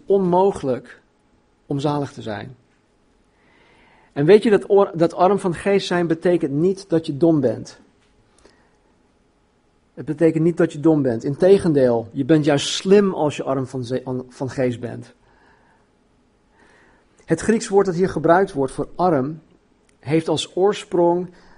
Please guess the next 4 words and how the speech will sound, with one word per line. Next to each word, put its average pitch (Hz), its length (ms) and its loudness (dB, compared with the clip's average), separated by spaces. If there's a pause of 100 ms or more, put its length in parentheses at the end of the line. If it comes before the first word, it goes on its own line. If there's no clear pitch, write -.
de 139 140 -4
betekenis 175 840 0
van 139 400 -2 (380)
terugdeinzen 143 1120 -2